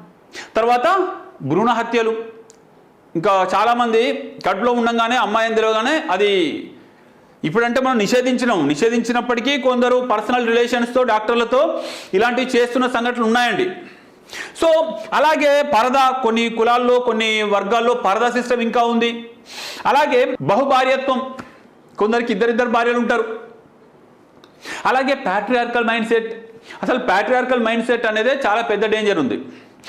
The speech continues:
అంటే పితృస్వామ్య వ్యవస్థ అంటే కొడుకు మాత్రమే నా వంశాన్ని కాపాడుతాడు, కూతురు నా వంశాన్ని కాపాడదు, ఆమె ఇంకెవరికో వేరే వాళ్ళ వంశం మోస్తది అనే ఒక రకమైన నెగిటివ్ థాట్తో చాలామంది పేరెంట్స్ తమ ఆస్తిని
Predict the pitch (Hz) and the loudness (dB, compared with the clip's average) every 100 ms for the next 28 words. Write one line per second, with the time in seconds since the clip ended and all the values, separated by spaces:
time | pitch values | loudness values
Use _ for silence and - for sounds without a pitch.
0 | - 202 269 262 233 269 269 262 262 240 | -10 -4 -2 -2 -2 -2 0 2 2 2
1 | 247 240 220 214 302 349 - - - 247 | 2 0 -2 0 0 0 -4 -6 0 0
2 | 277 320 403 - - - - - 196 262 | 2 2 2 0 -6 -16 -20 -6 0 0
3 | 269 311 294 226 247 247 277 269 254 254 | 0 0 0 0 0 2 2 2 2 2
4 | 262 247 240 247 - - - - - - | 0 2 2 2 0 -6 -10 -18 -20 -18
5 | - - - 269 311 320 427 - - - | -14 -14 -2 0 2 2 2 -2 -10 -6
6 | 185 214 220 214 233 247 370 - - - | -2 0 0 0 0 0 0 -4 -10 -4
7 | 190 220 226 208 214 175 139 175 226 202 | 0 2 0 2 2 2 0 0 0 0
8 | 214 220 233 240 220 202 220 220 214 202 | 2 2 2 0 2 2 2 2 0 0
9 | 196 214 196 202 208 196 185 - - - | -2 -2 -2 -2 0 0 0 -4 -14 -20
10 | - - - - 294 294 269 233 277 311 | -20 -16 -6 -2 0 2 0 0 0 2
11 | 294 208 220 294 269 320 294 285 214 240 | 2 2 2 0 0 0 0 0 0 0
12 | 233 208 220 220 247 285 277 254 254 233 | 2 2 2 2 0 2 0 0 2 2
13 | 233 226 311 370 370 - - 233 220 214 | 2 0 0 0 -6 -12 -2 0 2 2
14 | 277 277 311 226 220 | 0 0 0 0 0